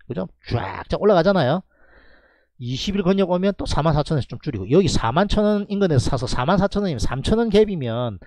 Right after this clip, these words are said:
작지 않거든요. 그럼 밀린다 싶으면 또 좀 줄이고, 다 던질 필요 없어요. 돌파하면 홀딩, 내지는 빠르게 매매 가능한 사람은 줄였던 물량 다시 사놓고,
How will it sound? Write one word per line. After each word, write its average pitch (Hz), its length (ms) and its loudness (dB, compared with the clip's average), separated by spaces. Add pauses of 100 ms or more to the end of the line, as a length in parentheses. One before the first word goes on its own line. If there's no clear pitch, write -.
(1080)
작지 - 320 -2
않거든요. 202 520 2 (600)
그럼 277 140 -16 (280)
밀린다 156 320 2
싶으면 - 300 0
또 311 100 0
좀 - 180 0
줄이고, 127 400 -4 (360)
다 - 140 4
던질 262 260 -2
필요 180 160 6
없어요. 190 280 0 (220)
돌파하면 202 640 4
홀딩, 135 380 2 (320)
내지는 165 440 0
빠르게 202 260 4
매매 190 200 4
가능한 156 300 0
사람은 170 340 2 (440)
줄였던 190 360 2
물량 127 280 -4
다시 269 500 2
사놓고, - 520 0